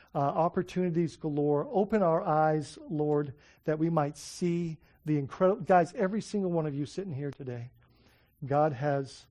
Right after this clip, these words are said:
a, a, a work for you to do every day. You know, we put a sign outside. You see it as you leave the property. "You're now entering your mission field." Um, please know that God wants to use you in mighty ways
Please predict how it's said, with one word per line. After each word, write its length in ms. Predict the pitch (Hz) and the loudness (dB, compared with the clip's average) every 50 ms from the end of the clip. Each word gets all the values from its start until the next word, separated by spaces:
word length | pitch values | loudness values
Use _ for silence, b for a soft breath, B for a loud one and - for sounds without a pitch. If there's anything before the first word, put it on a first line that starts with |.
| _ _ _ _ _ _ _ _ _ 165 | _ _ _ _ _ _ _ _ _ -8
a, 80 | - 311 294 285 302 302 - | -8 -8 -10 -14 -14 -12 -10
a, 120 | - - - _ _ _ - | -10 -10 -10 _ _ _ -8
a 100 | 135 127 | -8 -6
work 360 | 127 131 135 143 - - - | -4 -4 -4 -4 -6 -8 -14
for 140 | - - 151 | -12 -8 -6
you 160 | 135 139 135 | -4 -4 -6
to 120 | - - | -6 -10
do 360 | 135 120 135 147 143 131 123 - - | -10 -8 -6 -6 -6 -8 -8 -8 -6
every 240 | 139 139 156 170 151 | -6 -6 -6 -6 -6
day. 340 | 135 160 156 143 127 131 196 | -4 -4 -2 -2 -4 -6 -6
You 200 | 190 170 190 180 | -6 -4 -2 -2
know, 60 | 165 | -2
we 100 | 170 170 | -2 -2
put 140 | - 196 180 | -2 -2 -2
a 40 | - | -2
sign 300 | - - 165 160 160 156 | 0 0 0 0 0 0
outside. 420 | 156 170 - - 156 156 151 139 | -2 -2 -2 0 0 0 0 -2
You 60 | 143 | -4
see 180 | 135 - 170 170 | -6 -4 -2 0
it 80 | 160 | 0
as 140 | 156 147 131 | 0 -2 -4
you 80 | 156 147 | -4 -4
leave 160 | 147 151 143 | -4 -4 -4
the 80 | 151 151 | -4 -4
property. 440 | - 147 143 139 - 139 135 131 - b b b b b b b | -2 -2 -2 -2 -2 -4 -6 -8 -10 b b b b b b b
"You're 140 | 151 147 139 | -4 -2 -2
now 300 | 139 143 143 147 147 143 | 0 0 2 2 0 0
entering 360 | 143 143 143 139 139 139 135 | -2 -2 -2 -4 -4 -4 -4
your 80 | 135 131 | -6 -6
mission 300 | 127 127 120 - - 123 | -8 -8 -10 -12 -14 -14
field." 320 | - - 139 131 151 143 - _ b b b b b b b b - | -14 -12 -12 -12 -12 -14 -18 _ b b b b b b b b -6
Um, 280 | 165 143 139 135 160 214 - _ | -2 -2 -2 -2 -4 -8 -14 _
please 440 | - - 180 175 175 151 123 - - | -8 -2 0 0 0 0 -2 -4 -6
know 320 | 147 143 139 131 131 131 - | -4 -2 -2 -2 -4 -6 -8
that 160 | 135 135 143 | -10 -8 -4
God 320 | 131 139 143 143 135 123 120 b b b b b b b | -4 -2 -2 -2 -4 -6 -10 b b b b b b b
wants 240 | 143 147 143 - - | -6 -6 -6 -6 -8
to 80 | - | -8
use 360 | 147 131 139 151 151 139 - 160 | -6 -4 -2 -4 -4 -4 -6 -6
you 100 | 147 135 | -6 -6
in 140 | 127 127 | -6 -4
mighty 260 | 131 131 139 139 143 143 | -4 -4 -4 -4 -6 -6
ways 520 | 135 135 131 127 120 143 139 - - | -4 -4 -4 -6 -6 -10 -14 -18 -20